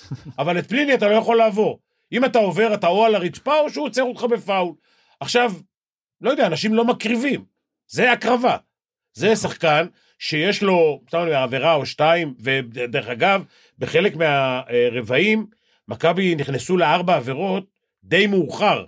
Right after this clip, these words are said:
Speaker 1: כן.
Speaker 2: אז לכן, את הארבע עבירות האלה, לנצל אותם בחוכמה,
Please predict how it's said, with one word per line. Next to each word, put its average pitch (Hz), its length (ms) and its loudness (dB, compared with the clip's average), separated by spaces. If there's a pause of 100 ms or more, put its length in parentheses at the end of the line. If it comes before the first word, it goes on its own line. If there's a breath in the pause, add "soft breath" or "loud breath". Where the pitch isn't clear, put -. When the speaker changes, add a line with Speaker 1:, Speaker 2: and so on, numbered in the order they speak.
Speaker 1:
כן. 127 160 -12 (840)
Speaker 2:
אז 123 180 -6
לכן, 226 360 0
את 165 140 -2
הארבע 208 340 2
עבירות 202 360 0
האלה, 180 260 0
לנצל 143 380 -4
אותם 208 240 -2
בחוכמה, 170 540 -2